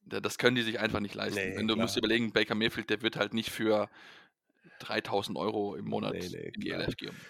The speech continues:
Speaker 2: Das war jetzt, war jetzt auch eher, ne,
Speaker 1: <laughs>
Speaker 2: als, ähm, ja.
Speaker 1: Dann
Speaker 2: Ja.
Speaker 1: vielleicht eher noch Tom Brady, so als er am Ende so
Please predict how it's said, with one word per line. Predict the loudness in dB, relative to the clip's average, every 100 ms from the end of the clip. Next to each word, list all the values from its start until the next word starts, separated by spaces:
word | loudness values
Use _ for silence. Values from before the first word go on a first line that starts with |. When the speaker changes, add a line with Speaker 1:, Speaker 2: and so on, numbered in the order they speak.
| -14
Speaker 2:
Das | 6
war | 10 10
jetzt, | 8 -8
war | 2 2
jetzt | 2
auch | -2 -2
eher, | 0 0 -2 -6
ne, | -4 -4
Speaker 1:
<laughs> |
Speaker 2:
als, | -4 -6 -8 -12 -16 -16 -14 -6
ähm, | 6 8 8 8
ja. | 6 6 0 -20 -20 -20 -20 -4
Speaker 1:
Dann | 12
Speaker 2:
Ja. | 12
Speaker 1:
vielleicht | 12
eher | 12
noch | 10
Tom | 10 6
Brady, | 10 10 10
so | 4 8
als | 8 6 4
er | 6
am | 6
Ende | 4 6
so | 8